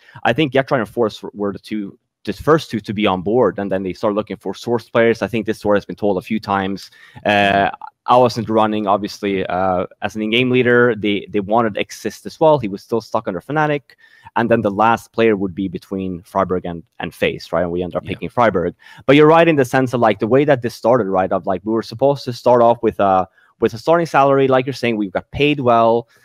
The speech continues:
Speaker 1: Uh, it was, it was fifteen thousand Swedish crowns b-, before tax, right? Which
Speaker 2: Mm.
Speaker 1: is what we got paid. And if you compare that, like, go back twenty twelve and look at the exchange or whatever, right?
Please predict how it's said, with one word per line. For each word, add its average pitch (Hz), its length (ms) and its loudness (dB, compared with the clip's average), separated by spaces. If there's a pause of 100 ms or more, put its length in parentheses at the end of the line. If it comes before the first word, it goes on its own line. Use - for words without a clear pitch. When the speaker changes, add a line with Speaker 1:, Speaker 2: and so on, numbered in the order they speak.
(140)
Speaker 1:
Uh, 104 220 2 (100)
it 117 100 0
was, 113 520 -2
it 120 80 0
was 117 300 -2
fifteen 151 800 -6 (480)
thousand 120 420 2
Swedish 123 320 -2
crowns 120 460 -2 (160)
b-, - 100 -16 (480)
before 107 300 -4
tax, - 420 -8 (380)
right? 101 260 0
Which 104 160 -6
Speaker 2:
Mm. 110 40 -12
Speaker 1:
is 101 100 -14
what 110 100 -6
we 101 80 -4
got 95 160 -4
paid. 82 240 -4
And 85 100 -6
if 95 120 -6
you 98 40 -14
compare 113 360 0
that, 104 200 4
like, 92 200 0
go 107 100 2
back 104 480 2 (120)
twenty 110 220 -4
twelve 98 300 0
and 92 80 -6
look 95 140 -6
at 98 40 -10
the 87 40 -10
exchange 87 360 -12
or 87 60 -10
whatever, 87 220 -8
right? 101 200 0